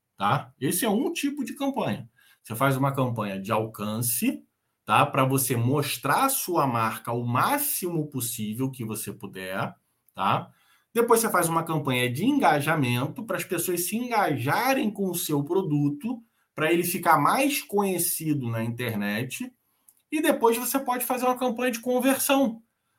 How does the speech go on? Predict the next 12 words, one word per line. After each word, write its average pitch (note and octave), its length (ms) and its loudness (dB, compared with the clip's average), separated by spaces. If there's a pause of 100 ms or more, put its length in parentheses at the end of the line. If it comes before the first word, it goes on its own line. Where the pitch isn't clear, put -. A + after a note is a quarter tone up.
(380)
Pode D#3 280 6
ser D3 220 2
pro C#3 160 2
público B2+ 440 2
que D3+ 140 0
já G3 300 6
se C4+ 180 2
envolveu E3 640 4
com C#3 80 0
as B2+ 100 0
suas A#2+ 220 -4
publicações, A#2 1120 -4